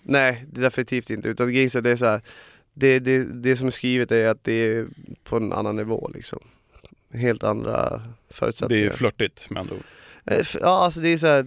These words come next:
Speaker 1: man får känslan att det här är planerat att, ja, ha lite mysigt, som
Speaker 2: Mm.
Speaker 1: säger. Ingen mer med det. Jag bara är tvärlugn, så, så kommer vi fram till adressen, så jag bara, "Jag tänker åka hem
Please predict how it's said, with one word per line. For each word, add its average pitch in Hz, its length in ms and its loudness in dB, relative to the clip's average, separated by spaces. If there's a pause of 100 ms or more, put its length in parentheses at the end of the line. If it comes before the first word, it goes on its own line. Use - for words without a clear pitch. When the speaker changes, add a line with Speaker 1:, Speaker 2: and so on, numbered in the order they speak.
Speaker 1:
man 143 180 2
får 151 140 2
känslan 131 380 2
att 117 120 -2
det 127 80 0
här 127 180 4
är 117 240 2 (280)
planerat 117 440 2
att, 107 100 -6 (260)
ja, 117 260 -2 (140)
ha 165 180 -4
lite 143 140 -6
mysigt, 127 380 -6
som - 180 -10
Speaker 2:
Mm. 113 120 0
Speaker 1:
säger. 98 160 -2 (1900)
Ingen 143 260 2
mer 127 100 4
med 113 100 -2
det. 127 200 4
Jag 127 240 0
bara 120 180 0
är 113 80 -2
tvärlugn, 127 500 0
så, 123 140 -10
så 127 320 -6
kommer 135 200 -2
vi 123 60 -4
fram 123 220 -2
till 117 100 -6
adressen, 117 360 -2
så 117 60 -4
jag 113 60 -2
bara, 113 160 -4 (520)
"Jag 151 240 2
tänker 139 240 0
åka 117 220 -6
hem 123 360 -4